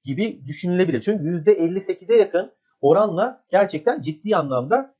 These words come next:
etkilidir Euro para birimi. Bu sebeple de Euro dolar ve dolar endeksi hareketlerine dikkat edelim. Şimdi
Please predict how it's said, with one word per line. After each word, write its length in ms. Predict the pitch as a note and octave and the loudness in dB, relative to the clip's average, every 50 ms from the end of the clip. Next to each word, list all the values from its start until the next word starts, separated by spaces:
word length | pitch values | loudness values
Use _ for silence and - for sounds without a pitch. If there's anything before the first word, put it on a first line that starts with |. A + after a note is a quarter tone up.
| _ - | _ -6
etkilidir 640 | D#3 D#3 - _ - F3 F#3+ C#3 C3+ A2 - - _ _ _ | -6 -6 -4 _ -2 -2 -2 -2 -2 -6 -6 -10 _ _ _
Euro 240 | D3 D3+ D3+ B2+ - | 0 2 2 2 2
para 220 | - C3 B2+ B2 | 2 0 0 0
birimi. 380 | A2+ A#2 G#2+ A#2+ E3 B3 B3+ - _ _ _ | -2 -4 -4 -4 -4 -6 -6 -8 _ _ _
Bu 80 | F3+ F#3+ | -12 0
sebeple 360 | - G#3+ G#3 G3+ G3+ - - | 2 4 4 4 2 2 -2
de 60 | B2+ | 0
Euro 220 | C#3 F#3 A3+ G#3 E3 | 0 4 4 4 4
dolar 340 | D#3 C#3 C3+ D3+ - - _ _ _ - | 6 6 6 4 4 0 _ _ _ -2
ve 240 | C3 A#2+ - _ _ _ - | -2 -2 -2 _ _ _ 0
dolar 180 | E3 G3 G#3 | 4 4 6
endeksi 380 | F#3+ E3 C#3 B2+ A#2+ A#2+ _ C#3 | 4 4 0 -4 -8 -8 _ -2
hareketlerine 520 | D#3 G3 F#3+ - C3 B2+ - F3 B3+ A#3 | 0 0 0 -4 -8 -8 -4 -4 -4 -4
dikkat 260 | G#3+ - - - D#3 C3+ | -4 -6 -2 -2 -2 -2
edelim. 240 | A2+ G#2 G2 - _ _ _ _ _ | -2 -8 -14 -16 _ _ _ _ _
Şimdi 360 | - B3+ C4 - C3 - _ | -6 -6 -4 -4 -6 -8 _